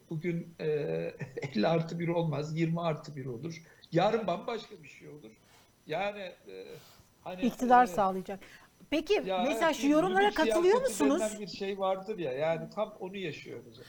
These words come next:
Speaker 2: Peki
Speaker 1: Yani
Speaker 2: şu yorumlara katılıyor musunuz? Mesela deniliyor ki M H P'den kurtulmak istiyor şu anda.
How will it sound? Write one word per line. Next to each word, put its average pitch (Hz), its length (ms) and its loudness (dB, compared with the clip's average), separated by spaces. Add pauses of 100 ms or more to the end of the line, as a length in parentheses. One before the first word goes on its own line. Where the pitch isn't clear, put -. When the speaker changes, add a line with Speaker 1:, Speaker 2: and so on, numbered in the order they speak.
(320)
Speaker 2:
Peki 294 280 -6
Speaker 1:
Yani 269 80 -2
Speaker 2:
şu 311 220 -4 (100)
yorumlara 320 520 -2
katılıyor 311 400 -6
musunuz? 277 340 -6
Mesela 269 540 -2 (180)
deniliyor 285 360 -4
ki 214 260 -4 (360)
M 240 180 0
H 311 80 0
P'den 311 400 -2
kurtulmak 311 580 -4
istiyor 226 580 -4
şu 262 180 -4
anda. 240 440 0